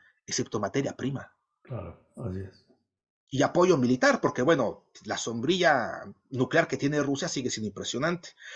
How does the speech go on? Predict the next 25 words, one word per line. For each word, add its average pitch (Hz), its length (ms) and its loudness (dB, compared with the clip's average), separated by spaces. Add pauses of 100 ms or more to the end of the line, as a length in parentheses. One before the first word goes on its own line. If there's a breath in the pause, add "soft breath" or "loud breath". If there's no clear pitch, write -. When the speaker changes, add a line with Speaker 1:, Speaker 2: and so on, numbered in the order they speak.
(200 loud breath)
Speaker 1:
Y 131 240 4
tal 151 300 0
vez 170 300 2
en 120 240 0
misiles 170 760 -2 (540)
hipersónicos, 156 1040 0 (1120 loud breath)
eh, 107 540 -2
sea 131 220 4
muy 139 200 6
útil. 131 380 4 (200)
S-, - 200 -8
son 175 220 4
llamados 165 480 2
asesinos 151 600 -2
de 98 440 -4
portaaviones, 131 760 2
o - 140 -2
po-, - 220 -20
por 120 140 2
lo 113 80 2
menos 143 200 0
para 123 140 2
eso 139 140 -2
fueron 139 260 2
diseñados 117 760 -4